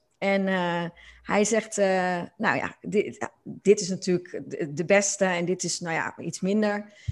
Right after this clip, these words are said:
En ik zei tegen hem, "Nou, weet je wat ik doe? Ik koop die mindere. Want ik kan niet zomaar op een doordeweekse, eh, middag dat budget zomaar uitgeven aan een, een zonnebril. Maar ik zet hem wel op mijn verlanglijstje. Want hij is wel voor mijn verjaardag.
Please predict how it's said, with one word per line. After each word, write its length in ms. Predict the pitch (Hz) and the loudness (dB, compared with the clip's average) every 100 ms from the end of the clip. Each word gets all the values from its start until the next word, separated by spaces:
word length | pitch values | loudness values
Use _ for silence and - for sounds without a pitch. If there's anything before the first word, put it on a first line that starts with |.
| - - | -8 -10
En 120 | 185 | -6
ik 100 | 196 | -4
zei 200 | - 202 | 2 2
tegen 260 | 190 190 185 | 4 4 2
hem, 80 | 180 | 0
"Nou, 140 | 170 | 2
weet 140 | 175 196 | 4 4
je 60 | 208 | 2
wat 100 | 196 | 2
ik 100 | 180 | 4
doe? 160 | 262 | 4
Ik 160 | 220 214 | 4 6
koop 280 | 254 285 269 | 8 8 6
die 320 | 220 170 - _ _ | 4 2 -2 _ _
mindere. 680 | - 180 202 240 254 302 539 - - _ - | -2 2 6 8 10 10 6 0 -16 _ -4
Want 180 | 185 - | -4 -2
ik 80 | |
kan 140 | 208 202 | 2 4
niet 180 | 254 254 | 6 6
zomaar 340 | 214 196 185 | 4 4 4
op 120 | 180 | 2
een 260 | 190 185 170 | 0 0 2
doordeweekse, 640 | 208 202 185 185 - 180 | 4 6 6 4 2 2
eh, 580 | 175 165 165 - 156 - 147 | 2 4 2 0 -4 -6 -2
middag 560 | 185 196 170 160 - - | 0 4 6 4 0 -8
dat 340 | 160 202 208 | 0 4 4
budget 380 | 165 170 190 175 | 2 2 2 2
zomaar 440 | - 220 220 185 120 | 2 4 6 6 4
uitgeven 560 | 180 - 185 175 - | 2 -2 -2 -2 -2
aan 200 | 147 160 | -2 -2
een, 180 | 151 156 | -4 -6
een 120 | 170 | -6
zonnebril. 540 | 165 208 233 240 302 - - - - - 165 | -2 0 4 4 4 0 -18 -20 -14 -8 2
Maar 380 | 175 240 294 - | 6 8 6 2
ik 120 | 214 | -4
zet 180 | - 208 | -2 -2
hem 100 | 190 | 0
wel 160 | 220 302 | 2 2
op 60 | |
mijn 120 | 320 | 2
verlanglijstje. 640 | 294 214 165 135 143 - 151 | -2 -2 -2 -4 -6 -8 -6
Want 140 | 180 | -2
hij 200 | 185 190 | 2 4
is 140 | 196 190 | 4 4
wel 340 | 226 285 285 - | 6 6 4 -4
voor 220 | - 214 | 0 2
mijn 120 | 196 | 2
verjaardag. 500 | 202 220 269 311 | 4 4 4 2